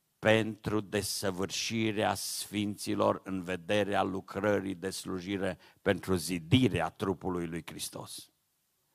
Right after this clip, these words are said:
Dumnezeu a dat acestea și atunci, dragii mei, dacă nu ascultăm întru totul, uitați-vă, fiii prorocilor de aici,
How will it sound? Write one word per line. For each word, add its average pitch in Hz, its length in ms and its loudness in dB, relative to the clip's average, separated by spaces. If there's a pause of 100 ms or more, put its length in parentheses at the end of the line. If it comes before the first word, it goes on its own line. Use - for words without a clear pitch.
(400)
Dumnezeu 110 600 6
a 123 60 10
dat 123 240 8
acestea 123 440 4
și 123 120 2
atunci, 180 480 2 (260)
dragii 135 400 2
mei, 95 320 -6 (720)
dacă 123 440 8
nu 131 220 8
ascultăm 156 800 6
întru 123 300 2
totul, 131 380 6
uitați-vă, 143 480 6
fiii 170 260 4
prorocilor 131 640 6
de 110 80 2
aici, 147 280 4